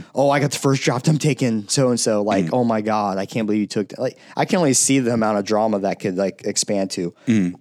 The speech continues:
Speaker 1: Last person picked.
Speaker 2: Mm-hmm.
Speaker 1: Well, how's that f-, person feel?
Speaker 2: Mm-hmm.
Speaker 1: Like, I really don't. That's just me, though. You
Speaker 2: So,
Speaker 1: know I'm different.
Speaker 2: yeah. <laughs> Moving on to some other, uh, topics that I had listed. Um,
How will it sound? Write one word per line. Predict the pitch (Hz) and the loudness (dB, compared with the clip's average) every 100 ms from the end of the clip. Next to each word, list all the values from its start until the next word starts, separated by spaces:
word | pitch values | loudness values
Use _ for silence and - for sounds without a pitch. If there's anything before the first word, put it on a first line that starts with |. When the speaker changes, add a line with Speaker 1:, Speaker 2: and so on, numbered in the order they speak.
| - | -4
Speaker 1:
Last | 120 113 123 | 0 0 -2
person | - 120 110 131 131 131 _ _ _ _ _ - | -2 0 2 2 0 -2 _ _ _ _ _ -4
picked. | 120 131 - | -2 -2 0
Speaker 2:
Mm-hmm. | 110 98 87 _ _ - | 2 2 0 _ _ -4
Speaker 1:
Well, | 127 | 0
how's | 147 151 | 2 2
that | 147 - | 0 -2
f-, | - | -12
person | - 156 147 135 | -4 -2 0 -4
feel? | 101 - 143 - - | -6 -4 -4 -4 0
Speaker 2:
Mm-hmm. | 110 95 | 2 2
Speaker 1:
Like, | 92 82 | 0 -4
I | 107 | -2
really | 117 120 117 | 0 2 0
don't. | 113 110 90 _ _ _ _ _ _ _ _ | 0 -2 -4 _ _ _ _ _ _ _ _
That's | - | -10
just | 82 | -8
me, | 80 71 | -8 -10
though. | 73 - _ _ _ _ - _ _ | -12 -14 _ _ _ _ -20 _ _
You | 113 | 0
Speaker 2:
So, | 101 | 2
Speaker 1:
know | |
I'm | 95 | 2
different. | 92 82 90 - | -2 -4 -6 0
Speaker 2:
yeah. | 98 85 _ 123 | 0 0 _ 0
<laughs> | 123 123 | 0 2
Moving | 123 120 110 | 4 6 6
on | 104 | 4
to | 101 | 4
some | - 92 | 4 4
other, | 90 87 85 | 4 4 4
uh, | 85 | 2
topics | 85 87 82 90 | 2 0 0 -2
that | 90 | 0
I | 87 | 0
had | 87 | 2
listed. | 85 90 87 85 - _ _ _ _ | 0 0 0 -2 -6 _ _ _ _
Um, | 95 90 87 87 | 2 4 2 -2